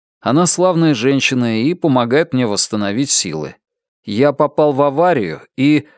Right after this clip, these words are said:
Наехавшая телекамера сбила его с мысли, и он на мгновение запнулся. "И сильно ослаб. Мышцы атрофировались.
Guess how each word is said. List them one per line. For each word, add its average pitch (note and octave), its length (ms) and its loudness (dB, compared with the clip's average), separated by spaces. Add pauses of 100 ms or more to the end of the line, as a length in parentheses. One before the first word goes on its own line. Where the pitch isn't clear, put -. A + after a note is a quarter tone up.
(240)
Наехавшая G#2+ 640 -2
телекамера A#2+ 640 -2
сбила A2+ 340 -2
его A#2+ 180 0
с - 140 -2
мысли, D3 380 -2
и - 60 -6
он B2+ 160 0
на B2+ 100 2
мгновение A#2 500 -2
запнулся. F#2+ 680 -6 (1120)
"И D#3 280 2
сильно E3 720 2
ослаб. B2 460 -2 (460)
Мышцы D#3+ 480 0
атрофировались. G2 840 -4